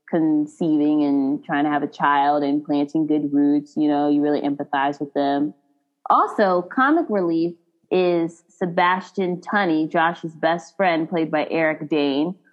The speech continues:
Grogan moves up even to the New York Times with his family and the now aging Marley. I won't ruin the movie for you, but it is very, very endearing and, uh, bittersweet.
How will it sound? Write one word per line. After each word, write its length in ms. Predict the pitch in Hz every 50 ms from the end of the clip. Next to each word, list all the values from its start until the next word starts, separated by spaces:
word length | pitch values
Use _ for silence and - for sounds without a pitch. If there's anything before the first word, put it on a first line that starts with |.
| - - _ _ _ _ -
Grogan 840 | - 175 185 190 196 208 208 185 185 180 175 175 170 170 165 - - _ _ _ -
moves 440 | - 170 180 185 190 190 180 175 190
up 220 | 185 180 180 175 -
even 340 | 143 175 175 156 165 165 156
to 340 | - - 165 156 156 139 - - - 170
the 100 | 160 156
New 140 | 160 160
York 280 | 160 160 156 147 151 -
Times 360 | - 240 220 220 220 214 202
with 140 | 202 180 175
his 160 | 180 170 175
family 640 | - - 185 185 185 175 165 156 156 151 147 156 - _ _ _ _ _ -
and 240 | - 156 156 151 147
the 60 | 147
now 260 | 147 151 151 147 143 -
aging 460 | - 147 143 147 143 147 143 143 139 135
Marley. 360 | 139 143 151 156 151 143 143
I 40 | 143
won't 200 | 143 156 151 147
ruin 260 | 156 156 156 151 151
the 60 | 147
movie 320 | 143 156 160 151 151 147 -
for 120 | - 143 143
you, 120 | 143 143
but 180 | 139 143 143 143
it 120 | 143 143
is 240 | 147 147 147 143 147
very, 640 | 147 143 160 165 170 165 165 160 156 151 151 147 - _ _ _ _ _ _ _ _ -
very 500 | 151 151 165 175 170 165 160 156 151 - -
endearing 760 | - 156 151 147 147 156 156 156 156 151 147 143 143 139 -
and, 400 | 143 143 143 143 139 135 143 143
uh, 320 | 139 131 131 135 - - - - - _ _ _ _ _ _ - -
bittersweet. 680 | 165 175 175 170 160 147 - - 160 160 143 120 - -